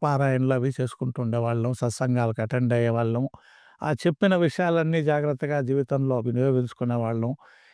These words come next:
సినిమాలకు అవి పోతే మనలో దుర్మార్గపు ఆలోచనలు ఇవి వస్తాయి. ఎందుకంటే ఆ సినిమాల్లో ఉన్నటువంటివి ఎక్కువ భాగం,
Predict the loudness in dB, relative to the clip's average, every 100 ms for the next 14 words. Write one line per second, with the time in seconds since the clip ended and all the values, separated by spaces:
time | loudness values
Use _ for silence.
0 | _ 0 4 6 6 4 2 0 0 0
1 | 0 0 0 -2 -2 -2 -2 -4 -8 _
2 | _ -16 -8 0 2 4 2 2 0 0
3 | 2 2 2 2 2 2 0 -4 -4 -2
4 | 0 0 0 0 2 0 0 0 2 4
5 | 4 4 0 -6 -20 -20 -4 0 0 2
6 | 0 0 0 2 0 -2 -10 -20 -20 -6
7 | 0 0 0 4 4 6 2 0 -2